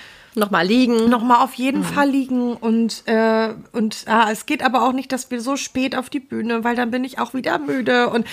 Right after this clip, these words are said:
Speaker 2: na, also das war ja schon, wie, das hat dich ja auch schon total krass limitiert.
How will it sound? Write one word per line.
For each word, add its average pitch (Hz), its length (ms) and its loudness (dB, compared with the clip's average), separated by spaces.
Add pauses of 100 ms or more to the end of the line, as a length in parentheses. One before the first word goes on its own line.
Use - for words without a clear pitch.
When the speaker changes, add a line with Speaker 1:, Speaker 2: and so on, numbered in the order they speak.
(140)
Speaker 2:
na, 254 100 8
also 226 140 4
das 240 240 2
war 247 140 6
ja 247 160 6
schon, 254 340 0 (440)
wie, 220 180 0
das 226 240 2
hat 247 140 2
dich 277 120 -2
ja 240 120 2
auch 247 100 2
schon 262 180 -4
total 233 380 -4
krass - 400 -2
limitiert. 226 880 2